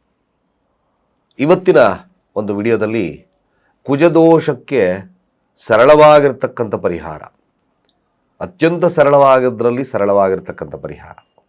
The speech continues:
ಇದನ್ನ ಆಗಿಂದಾಗೆ ಮಾಡ್ಕೊಂಬಂದ್ರೆ ನೀವೆಲ್ಲೂ ಕುಜದೋಷಕ್ಕೆ ಎಲ್ಲೂ ಯಾವುದೇ ಆದಂಥ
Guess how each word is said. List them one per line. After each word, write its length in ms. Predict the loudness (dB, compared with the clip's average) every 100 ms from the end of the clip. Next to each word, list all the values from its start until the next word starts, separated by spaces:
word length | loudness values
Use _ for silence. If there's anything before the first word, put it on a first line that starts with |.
| _ _ _ _ _ _ _ _ _ -10
ಇದನ್ನ 240 | 0 4 6 4 0 _ _ _ _ -2
ಆಗಿಂದಾಗೆ 640 | 0 2 0 2 2 2 0
ಮಾಡ್ಕೊಂಬಂದ್ರೆ 920 | -2 -4 -6 -6 -4 -2 -2 -2 _ _ _
ನೀವೆಲ್ಲೂ 520 | -14 -10 -8 -6 -8
ಕುಜದೋಷಕ್ಕೆ 720 | -8 -8 -4 -4 -4 -12 -10
ಎಲ್ಲೂ 260 | -10 -8 -8
ಯಾವುದೇ 300 | -6 -6 -4
ಆದಂಥ 300 | -4 -6 -8